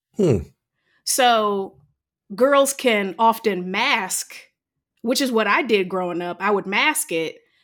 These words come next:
Speaker 2: Uh, luckily, I was really smart, but, like, <laughs> but, like,
Speaker 1: Wait a minute, hold on.
Speaker 2: because
Speaker 1: Hold
Speaker 2: I,
Speaker 1: on,
Speaker 2: because
Speaker 1: time
Speaker 2: I'm
Speaker 1: out.
Speaker 2: saying, because I had a lot of trouble in school.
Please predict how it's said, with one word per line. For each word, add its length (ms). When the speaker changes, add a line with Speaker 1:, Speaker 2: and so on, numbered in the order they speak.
Speaker 2:
Uh, 240
luckily, 420
I 100
was 140
really 200
smart, 500
but, 200
like, 460
<laughs> 380
but, 1080
like, 280
Speaker 1:
Wait 20
a 100
minute, 180
hold 200
on. 100
Speaker 2:
because 260
Speaker 1:
Hold 300
Speaker 2:
I, 100
Speaker 1:
on, 80
Speaker 2:
because 100
Speaker 1:
time 180
Speaker 2:
I'm 60
Speaker 1:
out. 200
Speaker 2:
saying, 400
because 280
I 100
had 220
a 100
lot 280
of 100
trouble 420
in 80
school. 540